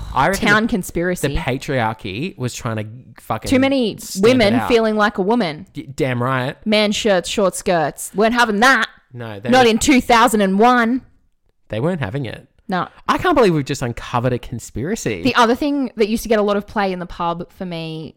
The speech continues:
Speaker 2: wasn't on the jukebox, but it would come up. They'd play, like, video hits on the
Speaker 1: Ah,
Speaker 2: screen.
Speaker 1: yeah, yeah.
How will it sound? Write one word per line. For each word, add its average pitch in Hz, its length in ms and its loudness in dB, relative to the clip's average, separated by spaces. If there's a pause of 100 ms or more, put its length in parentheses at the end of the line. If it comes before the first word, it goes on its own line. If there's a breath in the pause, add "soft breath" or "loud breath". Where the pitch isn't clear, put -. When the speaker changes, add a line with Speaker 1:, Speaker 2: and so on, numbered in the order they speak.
(100)
Speaker 2:
wasn't 208 440 0
on 202 160 0
the 202 80 0
jukebox, 180 460 -4
but 202 80 -2
it 170 80 -4
would 185 120 -4
come 196 200 -4
up. - 220 -2
They'd 175 180 -4
play, 180 260 -2
like, 165 220 -4
video 196 400 0
hits - 400 -2
on 180 220 -2
the 165 300 -4
Speaker 1:
Ah, 202 80 -6
Speaker 2:
screen. 185 380 -2
Speaker 1:
yeah, 147 140 -4
yeah. 80 160 -12